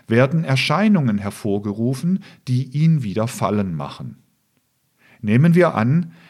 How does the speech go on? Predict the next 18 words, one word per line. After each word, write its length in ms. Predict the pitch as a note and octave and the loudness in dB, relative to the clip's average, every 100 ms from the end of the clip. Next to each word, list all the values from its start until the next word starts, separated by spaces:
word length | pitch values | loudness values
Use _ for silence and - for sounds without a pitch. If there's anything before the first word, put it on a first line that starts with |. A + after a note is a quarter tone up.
| _ | _
er 140 | C#3 | -2
fällt 400 | C3 D#3+ G#3+ G#3 | 0 2 0 2
nun 420 | E3 E3+ F#3 F#3+ - | 2 4 4 0 0
durch 260 | A#2 - | -2 -2
irgendetwas, 1000 | D3 D#3+ F3 E3 G#2 - B2 C3 - - _ - - | -2 0 0 -2 -6 -4 -2 -2 -6 -18 _ -20 -2
so 160 | C3+ | 0
tritt 340 | B2+ E3 F#3+ - | 2 0 -2 -4
eine 280 | A2+ B2+ | -2 -2
Verelendung 920 | C3 D3 - E3+ F#3 E3+ G2 F#2 E2 D#2 | -2 -4 -2 -2 0 2 0 -2 -6 -8
ein. 380 | D2+ C#2 C#2 B1+ _ _ _ _ _ _ _ _ _ | -12 -12 -14 -16 _ _ _ _ _ _ _ _ _
Dadurch 560 | - F#2 F2+ C3 D#3 - | -6 -4 0 0 -2 -6
ein 180 | F#2+ G2+ | -8 -6
geringeres 560 | G2 F2+ F2 F2+ G#2+ - | -6 -6 -10 -8 -10 -2
Angebot. 640 | C3 B2+ B2+ B2+ - - _ _ _ _ _ _ _ _ - | 2 2 0 -10 -14 -20 _ _ _ _ _ _ _ _ -10
Die 140 | A#2+ | -4
Arbeiter 680 | C3+ D3 D3+ D3 D3+ E3 E3+ - - | 2 2 4 0 0 -4 -4 -10 -18
sterben 580 | - - G2+ G#2+ B2+ C#3+ | -12 -4 2 2 2 0
früher 600 | C3 B2+ G2+ A2 C3 D3+ | -2 -4 -2 0 0 -2